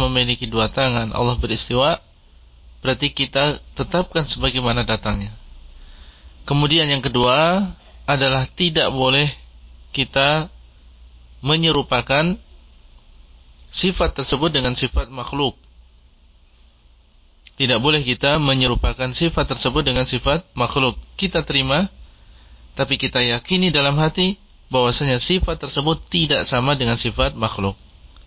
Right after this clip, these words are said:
kita terima dan kita yakini dalam hati bahwasanya sifat tersebut tidak sama dengan sifat makhluk.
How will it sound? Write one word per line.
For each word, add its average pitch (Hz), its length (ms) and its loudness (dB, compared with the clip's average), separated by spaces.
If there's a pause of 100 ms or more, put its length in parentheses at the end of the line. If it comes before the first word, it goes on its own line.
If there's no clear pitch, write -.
(800)
kita 123 220 -2
terima 127 640 2 (920)
dan 123 160 2
kita 160 240 -2
yakini 147 480 2
dalam 131 240 2
hati 143 240 0
bahwasanya 120 320 0
sifat 160 320 0
tersebut 147 480 0
tidak 127 320 0
sama 127 240 -2
dengan 113 240 -2
sifat 143 400 -2 (480)
makhluk. 120 480 2